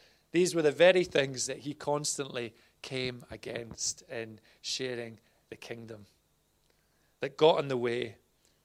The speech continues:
that people were so ingrained and so lost, lost in that they couldn't see him.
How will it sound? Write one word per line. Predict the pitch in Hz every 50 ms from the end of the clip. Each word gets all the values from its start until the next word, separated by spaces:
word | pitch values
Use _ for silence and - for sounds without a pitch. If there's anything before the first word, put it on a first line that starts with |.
| _ _ _ _ _ _ _
that | - - -
people | - 196 208 - - 208 180
were | 160 156
so | 147 - - - - 233 254 240 226 220
ingrained | 202 185 151 151 147 151 156 156 156 156 156 156
and | 156 135
so | - - - - 202 202
lost, | 190 170 156 170 190 185 170 143 - - - - - - - - - _ _ _ _ _ _ _ _ _ _ _ _ _ _ _ _ _
lost | 131 139 156 165 156 - -
in | 165 147 131 123
that | 120 127
they | 127 135
couldn't | - - 139 135 127 135
see | - - - - -
him. | 127 127 131 -